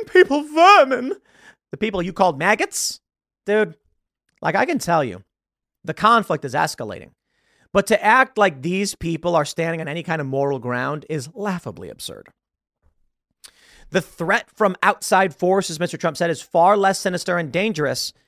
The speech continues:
and grave than the threat from within." And he's correct. This turn inward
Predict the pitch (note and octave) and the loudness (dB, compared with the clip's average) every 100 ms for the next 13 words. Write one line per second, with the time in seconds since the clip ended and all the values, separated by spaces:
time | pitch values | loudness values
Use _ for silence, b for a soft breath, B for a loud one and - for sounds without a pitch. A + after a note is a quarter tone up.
0 | _ D#3 E3 C#3+ G#3+ F#3+ C#3+ D3 C#3+ B2+ | _ -6 -4 4 4 4 0 -6 -6 -6
1 | - A2 A2 C#3+ F#3+ G#2+ - - D#3+ B2 | -6 -6 -6 -2 -2 -4 -6 -6 -6 -8
2 | - F2+ A#2 - - _ _ _ _ _ | -10 -10 -10 -14 -20 _ _ _ _ _
3 | _ _ D3+ C4 - C#4 C#4 B3 G#3 G#3 | _ _ 0 0 0 2 2 2 -2 2
4 | G3+ F#3+ | 2 0